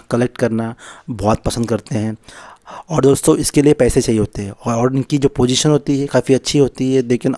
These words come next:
earn lots of money और इसके वजह से वो अपने डिज़ायर को, इच्छा को आसानी से पूरा करते हैं। दोस्तों जब मून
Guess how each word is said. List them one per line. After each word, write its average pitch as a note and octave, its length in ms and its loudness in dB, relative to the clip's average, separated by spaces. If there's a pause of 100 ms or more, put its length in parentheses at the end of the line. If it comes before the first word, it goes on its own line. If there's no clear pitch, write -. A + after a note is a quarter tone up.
earn B2 200 2
lots A#2 220 2
of A#2 120 0
money A#2 240 -4 (380)
और B2 180 4
इसके B2 220 0
वजह A#2+ 220 4
से C#3+ 160 2
वो C#3 60 6
अपने B2 220 0
डिज़ायर A2 440 0
को, C3+ 240 0
इच्छा A#2+ 220 -4
को B2+ 240 -2 (460)
आसानी A2+ 320 -2
से D#3 200 0
पूरा A#2 240 0
करते G#2 300 -8
हैं। F2 220 -12 (1000)
दोस्तों F#3 280 2
जब E3+ 220 -2
मून C#3+ 540 4